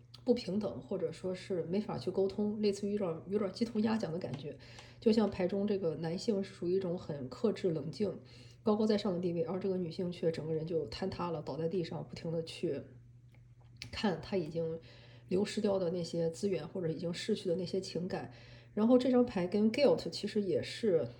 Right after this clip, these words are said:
相对应的啊，就是杯五，我觉得传递出来的就是那种 Guilt，那种对过去的那种崩溃，或者说对过去已经错失的一些人或者资源或者一些事情的逝去的那种无奈，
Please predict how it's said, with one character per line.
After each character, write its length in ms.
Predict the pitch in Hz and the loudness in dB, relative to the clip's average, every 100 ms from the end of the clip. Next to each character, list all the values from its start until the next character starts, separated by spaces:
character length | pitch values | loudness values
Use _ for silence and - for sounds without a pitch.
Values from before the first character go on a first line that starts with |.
| - - - | -18 -20 -16
相 220 | - 240 | 2 6
对 160 | 233 214 | 10 10
应 160 | 180 147 | 8 -2
的 60 | |
啊， 140 | 131 170 | -8 -4
就 80 | 226 | 0
是 80 | 220 | 8
杯 220 | 240 247 | 10 10
五， 220 | 196 139 | 8 2
我 100 | 160 | 0
觉 140 | 170 180 | 0 2
得 160 | 190 190 - - - | 2 -2 -14 -18 -16
传 180 | - 190 | -2 2
递 80 | 214 | 4
出 160 | 202 190 | 2 -2
来 120 | 175 | -2
的 80 | 170 | 0
就 120 | 208 | 0
是 120 | 190 | 0
那 100 | 185 | -4
种 180 | 170 156 | -4 -2
Guilt， 320 | - 185 - - - - - - - | 2 2 2 -6 -16 -20 -20 -20 4
那 140 | 220 208 | 6 6
种 260 | 190 165 143 131 - - - | 4 0 -4 -10 -12 -18 2
对 140 | 247 | 4
过 200 | 226 247 | 8 6
去 240 | - - 240 | 6 2 2
的 80 | 185 | 2
那 140 | 190 | 0
种 280 | 170 143 127 | 0 -4 -4
崩 200 | - 202 | -2 0
溃， 260 | 214 - 240 | -2 0 -2
或 180 | - 202 | -2 -4
者 80 | 170 | -4
说 140 | 190 | -2
对 120 | 196 | -2
过 140 | 190 196 | 0 -2
去 200 | - 180 | -6 -10
已 60 | |
经 180 | 160 175 | -8 -10
错 200 | - - | -8 -6
失 180 | 214 - | -4 -2
的 80 | 202 | 0
一 140 | 190 | 0
些 260 | 180 196 185 | -2 0 0
人 320 | - - 165 - | 0 -4 -4 -6
或 80 | 202 | -4
者 100 | 170 | -4
资 220 | - 190 | -4 -2
源 120 | 165 165 | -2 -4
或 140 | 190 | -4
者 60 | 160 | -4
一 40 | |
些 140 | - | -6
事 200 | 180 - | -6 -4
情 160 | 196 185 | -6 -6
的 100 | 180 | -10
逝 180 | - - | -6 -4
去 140 | 208 | -4
的 60 | 202 | -2
那 100 | 196 | -4
种 120 | 170 | -4
无 200 | 156 160 | -4 -4
奈， 280 | 185 190 | -2 -2